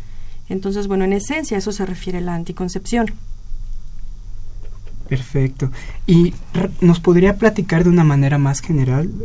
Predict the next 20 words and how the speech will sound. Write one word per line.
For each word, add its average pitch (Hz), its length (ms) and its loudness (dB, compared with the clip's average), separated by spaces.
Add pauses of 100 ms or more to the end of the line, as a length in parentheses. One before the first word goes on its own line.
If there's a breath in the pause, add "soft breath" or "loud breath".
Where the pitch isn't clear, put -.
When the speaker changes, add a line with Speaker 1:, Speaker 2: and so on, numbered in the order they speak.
Speaker 2:
doctoras, 135 560 2 (540 loud breath)
qué 214 520 8
métodos 196 440 4
anticonceptivos 143 800 2
existen? 135 440 4
Porque 135 540 4
sabemos 147 480 6
que 147 140 0
hay 143 100 4
muchos 147 480 0
tipos 147 260 0
de 139 60 2
anticonceptivos 139 840 0
Speaker 1:
Claro. - 240 -2
Speaker 2:
y 151 40 -2
también 147 320 8
si 175 120 6
nos 147 140 8
pudieran 135 440 4
decir 151 380 4